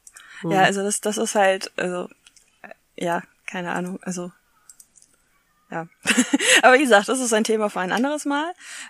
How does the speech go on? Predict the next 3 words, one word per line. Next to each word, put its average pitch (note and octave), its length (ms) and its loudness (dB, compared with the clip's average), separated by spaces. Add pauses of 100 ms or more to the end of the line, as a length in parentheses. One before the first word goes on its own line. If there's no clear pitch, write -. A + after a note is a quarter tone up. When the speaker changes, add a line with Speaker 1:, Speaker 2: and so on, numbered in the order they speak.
Speaker 2:
Äh, A3 240 6
Speaker 1:
Ja. G#3+ 360 4 (1300)
Speaker 2:
ja, A3+ 200 -2